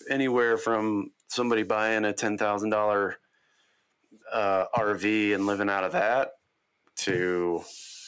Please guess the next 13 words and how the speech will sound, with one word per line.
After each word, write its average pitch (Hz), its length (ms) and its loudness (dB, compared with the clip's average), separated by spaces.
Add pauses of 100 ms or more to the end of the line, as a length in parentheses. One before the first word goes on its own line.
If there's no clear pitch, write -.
(180)
you 98 160 -6
know, 95 300 -2 (440)
putting 101 580 -2
the 98 100 -8
normal 104 580 -2 (1300)
two, 104 460 -4
two 113 160 -2
hundred, 104 320 -4
three 101 160 -2
hundred 101 240 -2
thousand 98 400 -2
dollars 98 420 -2
into, 87 460 -8